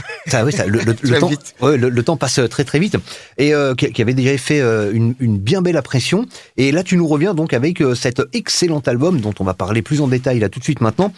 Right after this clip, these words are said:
Speaker 1: euh, qui, euh, s'appelle, euh, Accumulation of Profit and Power. C'est, euh, Muyiwa Kanonji et Osemako. Donc Osemako, les musiciens.
Speaker 2: Oui.
Speaker 1: Ce sont
Speaker 2: Euh,
Speaker 1: tes musiciens du coup maintenant.
Speaker 2: Oh yes. C'est, <clears throat> ça fait quelques moments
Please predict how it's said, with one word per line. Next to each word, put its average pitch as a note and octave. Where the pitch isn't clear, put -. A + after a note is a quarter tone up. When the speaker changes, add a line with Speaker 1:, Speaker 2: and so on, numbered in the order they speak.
Speaker 1:
euh, C3
qui, F3+
euh, C#3+
s'appelle, D#3
euh, A#2
Accumulation A#2
of A2+
Profit C#3+
and G#2+
Power. E3
C'est, -
euh, F2
Muyiwa B2
Kanonji A#2+
et D3
Osemako. F#3+
Donc E3
Osemako, B2+
les F3+
musiciens. A#2
Speaker 2:
Oui. A2+
Speaker 1:
Ce G#3
sont D#3
Speaker 2:
Euh, C#3
Speaker 1:
tes F#3
musiciens A#2+
du F2+
coup -
maintenant. F2+
Speaker 2:
Oh B2
yes. G#2
C'est, C3
<clears throat> C3+
ça A2
fait -
quelques B2
moments A#2+